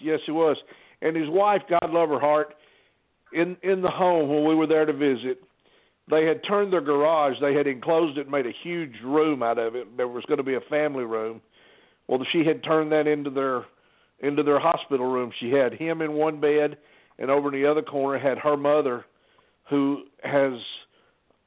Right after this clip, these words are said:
Alzheimer's plus a touch of dementia. They were both under hospice care, and she was taking care of both of them, plus all those boys.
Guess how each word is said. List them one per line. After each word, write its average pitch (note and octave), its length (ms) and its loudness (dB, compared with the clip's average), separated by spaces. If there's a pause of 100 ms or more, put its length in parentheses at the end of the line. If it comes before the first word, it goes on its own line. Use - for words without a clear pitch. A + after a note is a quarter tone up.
(100)
Alzheimer's D3+ 680 -2 (180)
plus D#3 220 0
a C#3 40 -10
touch D3+ 280 -2
of B2+ 120 -12
dementia. C#3 500 -6 (400)
They C#3+ 80 4
were C#3+ 140 4
both D#3 260 2
under D#3+ 260 0
hospice C#3+ 500 -2
care, C3+ 220 -2
and C3+ 120 -10
she E3+ 100 -10
was F3 140 -8
taking E3 220 -2
care D#3 160 0
of C3 100 -2
both D3+ 240 0
of C3+ 160 0
them, C3 180 -18
plus F3 340 0 (560)
all C#3+ 280 2
those B2+ 100 -10
boys. C#3+ 360 0